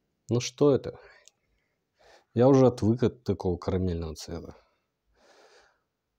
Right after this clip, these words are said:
Даже в красноту немножко переходит. Пшеница.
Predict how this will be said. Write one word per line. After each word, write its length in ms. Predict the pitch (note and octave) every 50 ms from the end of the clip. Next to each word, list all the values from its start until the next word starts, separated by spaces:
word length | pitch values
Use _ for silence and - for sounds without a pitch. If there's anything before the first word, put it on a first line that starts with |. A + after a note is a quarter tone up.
| _ _ -
Даже 260 | F2+ F#2+ F2+ F2+ F2+
в 100 | - -
красноту 680 | - - G#2+ - - - G2+ F#2+ - - - G2 G2+ A2+
немножко 440 | B2 A2+ G2+ F#2+ F2+ - - - -
переходит. 580 | - - - F2+ F2 - - F2 E2+ E2+ - - - - - - - _ _ _ _ _ _ _ _ _ _ _ _ _ _ _ _ _ _ _ _ _ _ _ _ _ _ _ _ _ _ _ _ _ _ _ _ _ _ _ _ - - - - - - - - - - - _ _ _ _ _ _ - - - - - - _ _ _ _
Пшеница. 760 | - - - A2 F#2+ G2 G2+ A2+ B2+ - - - - -